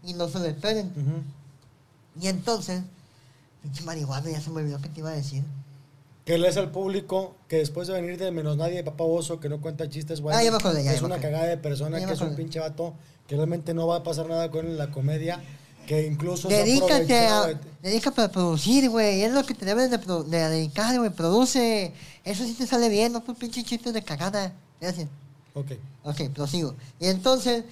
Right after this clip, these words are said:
Speaker 1: eh, pues está cualquier compi, ¿no? Que dando su bonita rutina, ¿no? De que preparó con mucho cariño, eh, durante la, las semanas pasadas.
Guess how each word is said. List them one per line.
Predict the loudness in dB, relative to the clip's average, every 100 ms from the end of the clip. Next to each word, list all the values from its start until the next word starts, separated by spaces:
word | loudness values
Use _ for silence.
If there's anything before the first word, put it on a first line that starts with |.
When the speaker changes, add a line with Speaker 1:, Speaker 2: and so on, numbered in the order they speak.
| -20 -20 0
Speaker 1:
eh, | 4 6 4
pues | 0 -4
está | -4 -2
cualquier | 0 0 2 0
compi, | 2 0 0 -2
¿no? | -2 -2 -4
Que | -4
dando | -2 -2 -2
su | -4
bonita | -4 -2 -4 -4
rutina, | -4 -4 -4 -6 -6
¿no? | -4 -4 -6
De | -6
que | -8
preparó | -8 -6 -6
con | -6 -6
mucho | -6 -6
cariño, | -6 -4 -6 -8 -12 -20 -20 _
eh, | -2 -2 -4
durante | -4
la, | -4 -4 -6
las |
semanas | -4 -4 -2 -4
pasadas. | -4 0 0 0